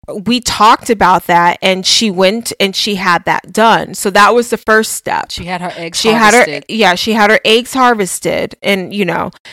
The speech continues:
Speaker 1: and then in June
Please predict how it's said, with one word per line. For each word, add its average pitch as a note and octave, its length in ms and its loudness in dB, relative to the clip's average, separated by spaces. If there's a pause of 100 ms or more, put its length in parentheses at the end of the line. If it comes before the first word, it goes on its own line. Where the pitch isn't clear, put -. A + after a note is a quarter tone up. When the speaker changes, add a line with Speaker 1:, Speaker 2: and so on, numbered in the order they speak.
(220)
Speaker 1:
and G3+ 320 -2
then G3 640 4
in F3+ 300 -2
June F#3+ 1120 0